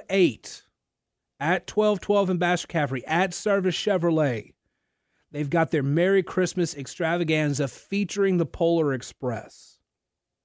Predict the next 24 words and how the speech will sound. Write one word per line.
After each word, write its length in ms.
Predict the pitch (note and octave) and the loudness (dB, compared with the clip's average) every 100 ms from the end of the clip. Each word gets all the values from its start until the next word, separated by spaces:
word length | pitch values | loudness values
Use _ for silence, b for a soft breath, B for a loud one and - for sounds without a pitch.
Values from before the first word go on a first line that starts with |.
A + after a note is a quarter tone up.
| _ _ _ _ _ _ _ _ _ - | _ _ _ _ _ _ _ _ _ -16
Join 380 | C3 D3+ F3+ A3 | 0 2 4 2
Service 340 | - G#3+ G#3 | 0 0 0
Chevrolet 600 | - F#3 F3 F3 B2+ A2+ A#2 _ _ | 0 0 0 0 -2 -4 -8 _ _
on 480 | C3 E3+ D#3+ F3+ F3 | -6 -2 -2 -2 -6
Thursday 680 | - G3 F#3+ G3 G3 F#3+ - | -4 -2 2 2 2 0 0
evening. 640 | E3 C#3+ A2+ A#2 G2+ A#2+ - _ _ - | -2 -2 -2 -6 -8 -10 -12 _ _ -12
They 80 | C#3 | -4
bring 200 | D3+ C#3+ | 0 2
the 80 | |
magic 420 | B2+ C#3 E3 E3 E3+ | 0 0 0 0 -4
of 100 | C#3+ | -4
Christmas 420 | - E3+ E3+ D#3 | -2 -2 0 -2
to 100 | D#3+ | -2
life. 280 | C3+ A2+ A#2+ | -2 -4 -6
They 140 | C#3 | -6
show, 600 | C3 - G#3 G#3+ G#3+ G3+ | -6 -2 2 4 4 2
they 120 | F3 D#3+ | 2 0
have 120 | D3 | 0
a 40 | |
special 420 | - - G#3+ A#3+ | -2 0 0 2
screening 480 | G#3+ - G#3 F#3 F3 | -2 0 0 2 2
of 220 | D3+ A#2+ | 0 -4
Polar 380 | - C#3+ F3+ G3+ | -6 0 4 4
Express. 720 | G3 - D#3 B2+ A2 - - | 0 -2 -4 -2 -6 -10 -18